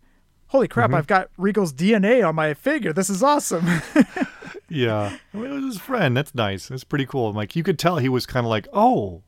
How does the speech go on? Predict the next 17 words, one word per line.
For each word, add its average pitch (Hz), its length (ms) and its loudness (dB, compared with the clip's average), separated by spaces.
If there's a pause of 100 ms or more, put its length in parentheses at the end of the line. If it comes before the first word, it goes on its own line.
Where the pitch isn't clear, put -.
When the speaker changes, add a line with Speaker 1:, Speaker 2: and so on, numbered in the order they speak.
(160)
Speaker 2:
wow, 202 240 -4
I've, 135 160 -4 (240)
this 175 180 -4
is 156 120 0
awesome," 185 420 -2
type - 220 -6
of 92 80 -12
thing. 87 280 -10
Speaker 1:
Y-, 202 60 0
Speaker 2:
So 92 300 -2
Speaker 1:
yeah, 160 540 -2 (140)
like, 170 300 -4
he's 185 260 0
never 160 200 2
seen 254 180 -2
that 208 140 -2
before. 131 400 -10